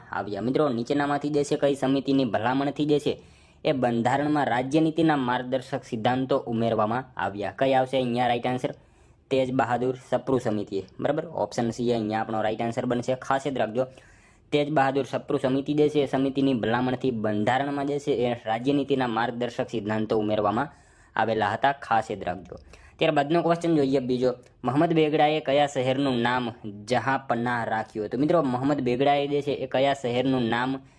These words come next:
જહાંપનાહ એવું રાખેલું હતું? શું આવશે આમાં રાઈટ આન્સર? ચાંપાનેર, બરાબર? ઓપ્શન સી રાઈટ આન્સર બનશે, ખાસ યાદ રાખજો. મોહમ્મદ બેગડાએ જે છે એ કયા શહેરનું, તો ચાંપાનેર જે છે એ શહેરનું નામ જહાંપનાહ એવું રાખેલું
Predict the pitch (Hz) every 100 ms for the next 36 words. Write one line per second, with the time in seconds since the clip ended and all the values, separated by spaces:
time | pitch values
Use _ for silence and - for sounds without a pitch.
0 | _ _ - 107 123 120 135 - 123 123
1 | 117 120 135 143 127 110 123 107 101 104
2 | 101 95 - 147 139 139 131 131 127 131
3 | 131 147 - - _ _ _ 131 120 127
4 | 113 104 110 147 165 180 110 113 123 120
5 | 127 123 120 123 127 131 131 131 139 135
6 | 123 127 127 120 117 139 - - - 117
7 | 120 127 123 123 123 120 127 131 143 120
8 | 139 151 147 131 113 107 107 131 - -
9 | _ - 110 147 147 147 143 151 151 143
10 | 127 123 123 131 123 120 123 120 107 101
11 | 107 117 127 - 110 117 113 117 110 -
12 | 120 160